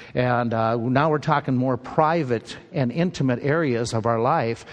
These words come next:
and so there, that idea of saying, "Okay, we've gotta try this beforehand, and it's okay, and as long as we love each other," that's not what God's word says. God's word says very clearly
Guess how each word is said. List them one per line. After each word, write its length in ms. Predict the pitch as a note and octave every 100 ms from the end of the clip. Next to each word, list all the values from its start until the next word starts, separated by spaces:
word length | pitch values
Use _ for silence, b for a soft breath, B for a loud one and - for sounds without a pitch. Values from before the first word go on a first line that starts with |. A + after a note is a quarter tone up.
| B B -
and 180 | B2+
so 320 | - D3+ C3+ B2+
there, 400 | C3+ C#3 C#3 B2
that 260 | B2+ B2+ B2+
idea 640 | D3 E3 A#2+ C#3+ E3+ B2+
of 80 | A2+
saying, 320 | - C3+ B2
"Okay, 220 | C3 D3
we've 200 | A#2+ A#2+
gotta 220 | C#3+ C3
try 400 | C3 - E3 D3+
this 160 | D#3 D3
beforehand, 600 | C#3+ B2+ C#3+ B2+ G#2+ G2
and 100 | G#2
it's 260 | B2+ D3+ -
okay, 480 | E3 - E3+ C#3+ A2
and 140 | G#2
as 160 | G#2 B2+
long 220 | C#3 D#3
as 80 | C3+
we 100 | C3+
love 180 | C#3
each 200 | D3 B2+
other," 240 | A2 F#2+ F#2 B B B
that's 180 | D3 -
not 160 | D#3+
what 140 | E3 -
God's 280 | D3+ D3+ C#3
word 240 | D#3 C#3
says. 460 | - D#3+ F#2 - - B B B -
God's 560 | C3+ D#3+ G3+ G3 -
word 340 | D3+ D#3 D#3 -
says 300 | C#3 B2+ A2
very 340 | A2 C#3+ D3+
clearly 540 | - - C#3+ B2+ B2+